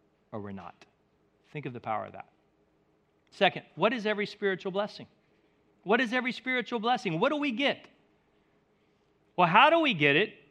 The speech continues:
every spiritual blessing? It's being in Christ. What are they? Now, it's impossible for me to go through them all. I don't even know them all. I mean, they're, they're, un-, they're, they're innumerable. But let me give you two key ones and help you understand how they apply to your life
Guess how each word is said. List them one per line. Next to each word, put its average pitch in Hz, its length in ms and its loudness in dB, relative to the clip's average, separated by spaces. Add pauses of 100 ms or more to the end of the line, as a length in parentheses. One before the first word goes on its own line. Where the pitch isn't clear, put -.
(120)
every 180 240 4
spiritual 175 400 2
blessing? 214 320 4
It's 160 140 -2
being 190 260 4
in 185 120 -2
Christ. 240 300 2
What 214 300 4 (260)
are 277 360 8
they? 196 180 6
Now, 208 200 4
it's 208 120 0
impossible 233 640 2
for 214 140 -4
me 202 160 2
to 214 60 0
go 208 160 2
through 202 160 0
them 156 160 0
all. 208 280 8
I 208 120 4
don't 262 140 0
even 170 280 -2
know 214 220 2
them 170 180 0
all. 135 100 4
I 147 60 2
mean, 165 120 0
they're, 220 140 4
they're, 220 200 4
un-, 202 180 2 (360)
they're, 196 600 0 (160)
they're 220 140 6
innumerable. 214 920 4 (960)
But 190 100 2
let 226 140 6
me 294 100 2
give 254 180 -2
you 220 140 -2
two 220 260 -6
key 214 240 -8
ones 160 280 -4
and 151 80 -6
help 196 240 -2
you 190 80 -6
understand 175 420 -6
how 165 140 -2
they 170 100 0
apply 175 400 2
to 175 80 -6
your 160 220 -4
life 147 340 0